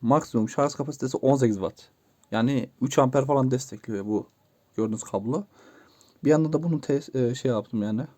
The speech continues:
Onu ön plana olarak da aldım. Şimdi bir power bank getireyim, bir de telefon bulayım artık. Çünkü kendi telefonla video çektiğim için, e, ben size nasıl çalıştığını göstereceğim. Geliyorum hemen. Geldim arkadaşlar, e, tekrardan. Hayatta kalmayı zar zor başarmış bir power bank buldum.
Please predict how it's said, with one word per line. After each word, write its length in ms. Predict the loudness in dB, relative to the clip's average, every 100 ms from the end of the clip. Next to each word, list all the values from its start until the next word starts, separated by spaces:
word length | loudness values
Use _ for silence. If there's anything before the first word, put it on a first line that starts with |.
| _ -6
Onu 180 | -2
ön 160 | 2 2
plana 240 | 2 2
olarak 220 | 2 0 -2
da 60 |
aldım. 280 | -4 -4 -8 _ _ -20 -20 -20 _ _
Şimdi 300 | -2 0 2
bir 100 | 0
power 300 | 6 6 6
bank 160 | 4 0
getireyim, 340 | -2 2 2
bir 40 |
de 140 | 4 2
telefon 360 | 2 4 4
bulayım 240 | 2 0 -2
artık. 420 | -6 -6 -6 -16 -18 _ _ _ _ _
Çünkü 200 | -20 -2
kendi 180 | 0 0
telefonla 300 | 0 0 2
video 160 | 0
çektiğim 340 | 0 -2 0 -2
için, 240 | -2 -6 -10 _ _ _ -20 -20 _ _ _ _ -4
e, 320 | 0 0 0
ben 120 | 0
size 320 | 0 0 2
nasıl 160 | 2 2
çalıştığını 300 | -2 0 2
göstereceğim. 480 | 4 2 -2 -4 -10 _ 0
Geliyorum 300 | 4 4 2
hemen. 180 | -4 -8 _ _ _ _ _ _ _ _
Geldim 340 | 0 2 4 0
arkadaşlar, 380 | 0 -2 -2 -4 -6 -8 -4 -4
e, 60 | -4
tekrardan. 520 | -6 -6 -6 -6 -10 _ _ _ _ _ -20 -4
Hayatta 280 | 2 4 6
kalmayı 280 | 6 4 4
zar 160 | 4 4
zor 180 | 4
başarmış 320 | 2 2 -2 -2
bir 80 |
power 300 | 0 4 6
bank 200 | 4 0
buldum. 220 | -4 -10